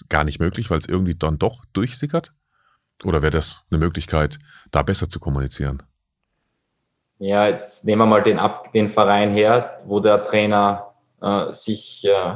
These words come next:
Speaker 2: dazu äußert, dass er eben den Verein verlässt und den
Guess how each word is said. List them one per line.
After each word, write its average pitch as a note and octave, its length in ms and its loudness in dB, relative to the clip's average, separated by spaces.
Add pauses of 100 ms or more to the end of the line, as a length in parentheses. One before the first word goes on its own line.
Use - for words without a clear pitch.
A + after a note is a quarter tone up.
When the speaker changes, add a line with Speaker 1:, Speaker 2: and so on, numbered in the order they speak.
(140)
Speaker 2:
dazu G2 280 0
äußert, G#2+ 360 2
dass G#2 160 -2
er G2+ 80 0
eben G#2 160 2
den G2+ 140 0
Verein G2 360 0
verlässt G#2+ 420 0
und G#2 280 -4 (420)
den G2+ 480 2